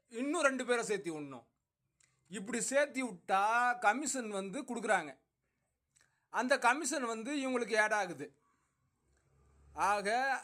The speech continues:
அந்த கமிஷன் காசை வச்சுக்கிட்டு இந்த ஓனருங்க, இவனுங்க எல்லாம் என்ன பண்ணுவானுங்க,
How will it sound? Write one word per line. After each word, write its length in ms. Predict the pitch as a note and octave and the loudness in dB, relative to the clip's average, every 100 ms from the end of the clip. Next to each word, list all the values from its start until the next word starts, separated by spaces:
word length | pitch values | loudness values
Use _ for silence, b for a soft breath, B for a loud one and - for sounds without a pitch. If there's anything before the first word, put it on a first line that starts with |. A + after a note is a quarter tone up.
| - | -8
அந்த 340 | - G3+ A3 G#3+ | -4 -2 -2 0
கமிஷன் 520 | G#3 A#3+ D#4 E4 C4 | 2 0 0 -2 0
காசை 360 | A#3+ A3 - G#3 | 4 4 2 -4
வச்சுக்கிட்டு 560 | G3+ G3+ G#3+ - G#3+ A#3 B3 B3 - - - - - - - | -4 -8 -10 -4 -2 0 0 -4 -10 -20 -20 -20 -20 -20 -8
இந்த 340 | F#3+ A3+ A3+ | -4 2 2
ஓனருங்க, 680 | G3 F#3+ C4+ D4 C#4 A#3+ A3+ A3+ A#3+ B3 A3 | 2 4 4 4 2 -2 -2 0 0 0 -2
இவனுங்க 240 | A3+ A3 | -2 -2
எல்லாம் 320 | A3 A#3+ C4+ | 0 2 2
என்ன 200 | B3 B3 | 2 0
பண்ணுவானுங்க, 580 | A#3+ A#3+ A#3 A3 G#3 G#3+ | 0 0 0 0 -2 -2